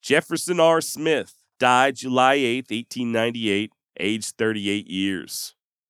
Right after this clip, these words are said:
And that's about all I've got on Soapy Smith. Thank you so much for listening. Do me a favor, you like what you hear? If you're yearning for more true tales from the wild and woolly West, head on over to buy me a coffee dot com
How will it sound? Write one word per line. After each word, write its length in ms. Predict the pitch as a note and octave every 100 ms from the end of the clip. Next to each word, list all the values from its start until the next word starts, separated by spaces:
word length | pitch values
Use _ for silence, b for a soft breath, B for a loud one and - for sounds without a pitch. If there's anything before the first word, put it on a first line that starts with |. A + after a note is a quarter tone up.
| _
And 420 | E2+ A#2 C#3 D#3
that's 520 | F3+ D#3+ D#3+ - - -
about 380 | D3 D#3 D3 C#3+
all 220 | C#3 C3
I've 200 | B2+ B2
got 340 | B2+ A2+ A#2+ - _ _
on 180 | B2 A2
Soapy 360 | - A2+ F#2 F2
Smith. 380 | A2+ A#2 G#2 - _ _ _ _
Thank 200 | C3 C#3
you 120 | D3+ F#3
so 380 | - G3+ G3+
much 260 | G3 G3 F#3
for 160 | - E3
listening. 600 | E3 F3+ E3+ D3 A2 - _ _ _
Do 100 | C3+
me 100 | D#3+
a 60 | D#3
favor, 300 | F3 E3 D3+
you 160 | D3+
like 220 | E3 E3
what 140 | E3+ D3
you 120 | E3
hear? 380 | E3 E3+ F#3+ F3+
If 80 | -
you're 160 | C#3
yearning 520 | C#3+ D#3+ D#3+ D#3+ D#3 D#3
for 140 | D#3
more 240 | D3 E3
true 260 | C#3+ - D#3+
tales 440 | B2+ D#3 D3 D#3
from 140 | - C#3+
the 80 | C3+
wild 320 | D3 D3 D3
and 100 | D3
woolly 180 | D3 C#3
West, 540 | D3+ E3+ F3 - - _ -
head 160 | F3
on 160 | E3+ E3+
over 180 | E3+ E3
to 80 |
buy 300 | C#3+ D#3 D3+
me 160 | D#3 D3+
a 60 | D3
coffee 460 | E3+ D#3 D3 D3+
dot 380 | B2 D#3 D#3 E3
com 540 | F#3 E3 D3 C3 C#3+